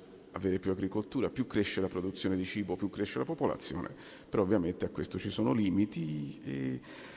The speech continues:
quando avete di fronte un sistema un po' complicato, la cosa migliore per capirlo è spezzettarlo in sottosistemi.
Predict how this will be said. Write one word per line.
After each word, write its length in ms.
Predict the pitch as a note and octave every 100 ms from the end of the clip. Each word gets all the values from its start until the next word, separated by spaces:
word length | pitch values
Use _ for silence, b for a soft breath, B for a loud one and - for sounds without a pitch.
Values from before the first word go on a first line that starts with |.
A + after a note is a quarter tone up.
| B B
quando 300 | - C#3+ D#3
avete 300 | B2 B2+ A#2+
di 100 | G2+
fronte 420 | G2 A#2+ A2+ - F2
un 80 |
sistema 460 | F#2+ G2+ - A#2 G2+
un 100 | F#2
po' 120 | G2
complicato, 760 | - F#2+ - G2+ G2 - - C3+
la 100 | C3+
cosa 280 | A#2 -
migliore 400 | G#2 G#2 G#2 G2
per 160 | F#2+ G#2+
capirlo 600 | - F2+ F#2+ F#2 F#2 G2+
è 120 | -
spezzettarlo 880 | - - B2 - A#2 - E2+ E2 F2
in 60 | F2+
sottosistemi. 920 | - E2+ F2+ - F2 - - -